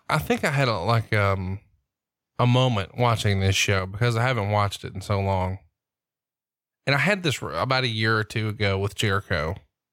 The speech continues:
that maybe without me paying attention, quietly, Jericho had become one of my all-time favorites, and I would say, "Oh, he's top ten for me."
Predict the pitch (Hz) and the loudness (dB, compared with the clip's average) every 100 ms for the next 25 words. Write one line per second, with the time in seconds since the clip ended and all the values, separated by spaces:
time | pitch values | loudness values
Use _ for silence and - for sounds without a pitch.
0 | _ _ _ _ _ _ - 135 120 143 | _ _ _ _ _ _ -2 0 0 0
1 | 165 156 131 123 - _ _ _ _ _ | 2 0 -2 -4 -10 _ _ _ _ _
2 | _ - 127 151 147 139 131 135 120 104 | _ -2 0 0 0 -2 -2 -2 -2 -4
3 | 135 131 - 90 95 - _ _ _ _ | -4 -4 -4 -8 -12 -18 _ _ _ _
4 | - 160 170 120 95 104 95 110 _ - | 0 4 4 2 -2 -6 -6 -10 _ -8
5 | - 147 151 - 117 117 107 107 113 107 | 0 2 2 0 0 0 -4 -2 0 0
6 | 113 107 101 107 110 113 101 101 98 92 | 0 0 2 2 0 0 -2 -2 -4 -4
7 | 73 - - - _ _ 107 113 107 104 | -8 -12 -14 -18 _ _ 0 2 2 2
8 | 107 139 123 113 123 - 82 - 110 95 | 2 4 4 2 -2 0 0 0 -2 -2
9 | 92 71 67 - | -4 -6 -6 -8